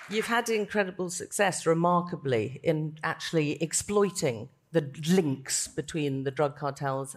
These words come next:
and the politicians, the drug cartels, and almost every layer of society in Mexico and beyond, 'cause it's not just Mexico, right? Um, give us an in-, uh, an indication of just how layered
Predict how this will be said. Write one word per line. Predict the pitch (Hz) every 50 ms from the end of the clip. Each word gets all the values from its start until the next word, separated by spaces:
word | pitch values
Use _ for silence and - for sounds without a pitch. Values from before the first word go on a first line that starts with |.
| - -
and | - 147 139
the | 139
politicians, | 131 139 151 143 135 139 - 143 135 - - 135 135 127 131 -
the | 131
drug | 127 143 135 135
cartels, | - 147 139 135 - 143 139 139 135 135 131 143
and | 139 135 131 - -
almost | 165 165 156 156 147 147 - - -
every | 175 180 170 175 156 156 151 147 143 135 135 - _ _ _ _ _ _ -
layer | 165 160 160 165 165 165 160 156 143 135 135 135 135 143 - -
of | 160 151 139 135 - - - _ _ _ _ _ _
society | - - - 165 151 - 170 160 156 151 147 147 143 - 156 143 139 143 - 143
in | 151 170 156 156 151 143 143 143 139 - - - -
Mexico | 160 180 175 175 - - 151 - - 135 131 127 -
and | - 151 147 143 139
beyond, | 131 143 143 147 156 165 196 180 151 123 113 87 71 - - -
'cause | 147 139
it's | 147 - - -
not | 160 135 - -
just | - 165 165 - - -
Mexico, | 139 135 135 - - - _ 127 117
right? | - - 110 95 - - _ _ _ - - - - - - - _ _ -
Um, | 175 170 165 165 165 165 165
give | 165 247 247
us | 269 254
an | 247 233 233
in-, | 233 226 220 196 - -
uh, | 190 196 180 - -
an | - 185 185 180
indication | 180 180 175 165 170 - 185 175 170 - - 160
of | 147 147
just | - 175 160 -
how | - - - - 220 214 208 196 185
layered | 175 170 170 180 180 175 170 160 151 143 143 139 139 143 -